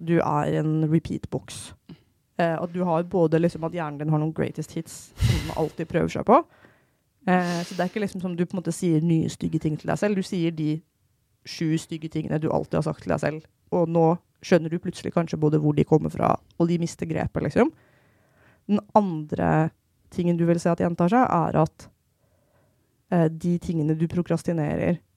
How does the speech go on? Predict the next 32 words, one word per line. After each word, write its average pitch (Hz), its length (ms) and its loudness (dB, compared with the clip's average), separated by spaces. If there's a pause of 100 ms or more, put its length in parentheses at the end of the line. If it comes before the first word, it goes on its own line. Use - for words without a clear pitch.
(160)
og - 80 -8
kommer 165 220 -2
tilbake 156 440 -2
til 160 120 -2
og 156 60 -6
kommer 156 200 -4
tilbake 160 340 -2
til, 165 220 -4 (600)
blir 170 340 -2 (100)
plutselig - 460 -6
veldig 156 200 0
tydelig 156 300 2
svart 156 200 -2
på 165 120 0
hvitt. 190 160 0
Sånn, 160 240 2
OK, - 80 -10 (240)
ja, 139 160 0
det 156 160 -4
ser 151 200 0
dessverre 147 380 0
ut, 160 360 0 (840)
eh, 165 260 4
som 165 180 0
at 151 80 0
jeg 160 120 0
må 160 100 0
ta 170 80 -2
tak 156 280 -2
i - 20 0
dette. 208 320 0 (320)
Så - 60 -10